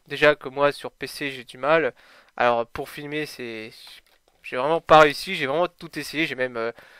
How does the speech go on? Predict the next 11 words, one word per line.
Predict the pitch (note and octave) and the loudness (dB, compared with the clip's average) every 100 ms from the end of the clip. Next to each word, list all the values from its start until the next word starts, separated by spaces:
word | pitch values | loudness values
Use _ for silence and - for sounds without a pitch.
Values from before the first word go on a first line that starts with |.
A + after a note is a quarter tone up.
| - - | -8 4
allé, | C#3+ D3 C#3+ | 4 4 -4
je | |
suis | - C#3+ | -2 2
allé | D3 D3 | 2 0
sur | B2+ | -6
le | B2+ | -6
site | - E3 | -8 -8
officiel | D3+ - D3 - D3+ C#3+ | -10 -10 -8 0 2 2
de, | C3+ B2 B2 | -2 -6 -8
du | C3 | -10
jeu, | C#3 D3 E3+ | -4 0 0